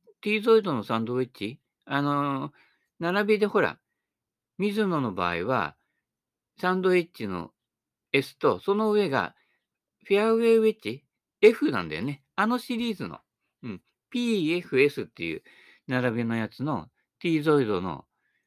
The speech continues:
ウェッジがあって、で、まあ、ティーゾイドのウェッジは何本もあって、もうだいぶ手放しちゃっ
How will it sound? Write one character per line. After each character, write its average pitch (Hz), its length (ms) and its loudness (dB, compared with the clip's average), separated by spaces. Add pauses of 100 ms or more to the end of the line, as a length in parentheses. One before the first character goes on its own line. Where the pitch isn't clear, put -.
(480)
ウ 139 80 0
ェ 131 120 6
ッ - 40 -20
ジ - 100 -6
が 98 80 0
あ 101 40 -2
っ - 80 -12
て、 95 420 -6 (240)
で、 143 240 -10
ま 160 120 -4
あ、 92 120 -8 (140)
テ 185 100 -6
ィ 180 60 -4
ー 180 40 -10
ゾ 254 140 -2
イ 330 40 -2
ド 320 60 -4
の 143 120 2
ウ 101 40 0
ェ 110 140 -2
ッ - 20 -20
ジ 104 100 -4
は 90 260 -4 (180)
何 160 180 -2
本 147 200 0
も 90 120 -2
あ 101 40 0
っ - 100 -8
て、 90 200 -2
も 101 260 -6
う - 140 -20
だ 117 140 -6
い 120 40 -4
ぶ 117 140 -6
手 131 100 -6
放 107 120 -4 (140)
し 123 60 -20
ち - 80 -6
ゃ 85 40 -6
っ - 60 -12